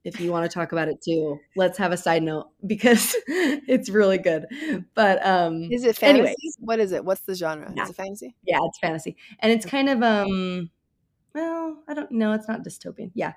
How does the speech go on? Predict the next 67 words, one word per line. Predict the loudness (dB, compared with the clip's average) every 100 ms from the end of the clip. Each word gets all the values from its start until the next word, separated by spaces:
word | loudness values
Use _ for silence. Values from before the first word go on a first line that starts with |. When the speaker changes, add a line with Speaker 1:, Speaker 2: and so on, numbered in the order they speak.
| _
Speaker 1:
fantasy | 0 0 -2 -8
is | -8
probably | _ -8 -6
what | -8
I'd | -12
say. | -18 _ _ _ _ -14 -12
It's | -6
Speaker 2:
Mm. |
Speaker 1:
good. | -2 -4 -6 _ _ _ -10
Speaker 2:
Okay. | -2
Speaker 1:
feel | 0 2
like | 2
sometimes | 4 4 4
when | 2
I | 2 2
try | 0
to | 0
describe | -2 -4 0 2 2
what's | 0 -2
happening | -6 -4 -2 -2
in | -2
a |
book, | -2 -2 -2
like | -6
a |
fantasy | -6 -4 -4 -2
book, | -2 -2
it | -4
just | -6 -6 -8
sounds | -6 -4 -6
weird. | -6 -4 -4 -4
Like, | -2 -2 -2 -8 0
I, | 0 0
Speaker 2:
Yeah. | -4
Speaker 1:
so | -2
I | 0
feel | 0 0
like | 2
I | 0
can't | -2 -4 -6 -10
say | -6 -4
it. | -6 -10 _ -20 _ _ -10 -10 0
Like, | 6 8
well, | 8
I | 6
could, | 4 0 0 0 0
but | -2 -2 -10 -4
it | -2
would | -2 -2
just, | -8 -8 -20 _ _ _ -2
I | -2
feel | 2 2
like | 2
it's | 0 -4
just | -8 -6
better | -6 -6
if |
you | -10
just | -12 -12
read | -14 -14
it. | -12
You | -10
know | -8
what |
I | -6
mean? | -8 -10 _ _ _ _
Speaker 2:
Yeah. | -20